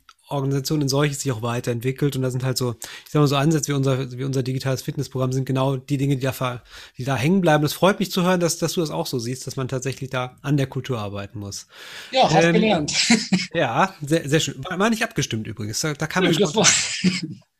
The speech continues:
Speaker 2: <laughs> das war
Speaker 1: Okay.
Speaker 2: nicht abgestimmt.
Speaker 1: Wir, wir, wir sind schon eine ganze Zeit im Gespräch. Äh,
Speaker 2: Oh.
Speaker 1: so spannend das ist, müssen wir langsam, langsam zur Landung ansetzen, auch wenn man gerade ja nicht fliegt. Ähm,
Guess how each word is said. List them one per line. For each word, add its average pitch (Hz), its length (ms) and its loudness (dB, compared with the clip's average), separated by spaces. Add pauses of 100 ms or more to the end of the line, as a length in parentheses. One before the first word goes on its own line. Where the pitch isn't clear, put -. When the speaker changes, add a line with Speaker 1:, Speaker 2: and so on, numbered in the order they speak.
(100)
Speaker 2:
<laughs> 277 220 -4
das 226 100 2
war 202 80 6
Speaker 1:
Okay. 147 180 2
Speaker 2:
nicht 143 140 -8
abgestimmt. - 260 -6
Speaker 1:
Wir, 165 180 6
wir, 165 200 0
wir 160 120 2
sind 254 160 4
schon 214 100 4
eine 170 80 6
ganze 214 240 2
Zeit 190 180 4
im 170 100 2
Gespräch. 175 580 0
Äh, 147 240 -2
Speaker 2:
Oh. 269 80 0
Speaker 1:
so 151 100 -2
spannend 180 320 -2
das 160 140 -4
ist, 196 280 0 (360)
müssen 185 240 -2
wir 170 80 2
langsam, 165 340 0
langsam 160 320 0
zur 160 100 -2
Landung 165 280 0
ansetzen, 135 480 -2
auch 131 80 -2
wenn 147 100 0
man 147 80 0
gerade 139 180 0
ja 139 60 -2
nicht 131 160 -4
fliegt. 175 360 -4 (440)
Ähm, 151 480 0